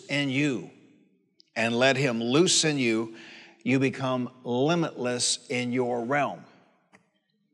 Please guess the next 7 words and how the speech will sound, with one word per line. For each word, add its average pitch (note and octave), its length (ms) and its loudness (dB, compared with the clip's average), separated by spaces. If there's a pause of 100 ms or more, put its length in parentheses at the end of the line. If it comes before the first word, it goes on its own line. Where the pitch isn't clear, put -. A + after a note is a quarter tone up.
(2000)
You A2 100 -2
know, G#2 100 0
I'm B2+ 220 2
in B2 140 -2
the G#2+ 280 -2 (360)
ministry B2+ 580 -2
realm. F2+ 380 -8